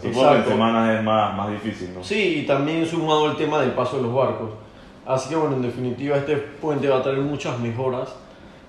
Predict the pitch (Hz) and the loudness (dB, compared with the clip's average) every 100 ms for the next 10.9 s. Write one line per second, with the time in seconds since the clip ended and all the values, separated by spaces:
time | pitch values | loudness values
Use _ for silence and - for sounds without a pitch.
0 | - 127 123 120 113 110 113 107 - 107 | -12 -6 -2 0 -2 -2 -4 -4 -6 -2
1 | 135 147 113 107 110 110 113 117 90 110 | 6 6 6 6 4 4 4 2 0 0
2 | 127 - 127 101 113 113 113 113 113 117 | 0 2 0 2 2 4 4 2 0 -4
3 | 101 104 107 107 101 101 101 95 98 90 | -2 0 2 2 2 0 -4 -6 -8 2
4 | 110 110 - - - 98 95 101 113 123 | 4 4 2 -8 -4 -2 -2 0 0 0
5 | 101 98 107 - 120 98 110 110 110 110 | 0 6 6 6 0 0 -2 0 0 0
6 | 104 113 107 110 113 - - - - 107 | -2 2 4 4 2 -4 -14 -20 -10 -8
7 | 101 120 123 127 101 95 98 - 113 113 | -6 -2 2 2 2 -2 -6 -2 2 2
8 | 123 110 101 110 110 101 107 107 120 98 | 2 0 2 0 0 -2 -2 -2 -2 -2
9 | 101 107 104 107 110 135 - - 104 110 | 0 0 2 4 2 0 -4 -4 0 0
10 | 101 101 98 98 101 110 113 - - | 0 -4 -2 0 2 0 -2 -8 -18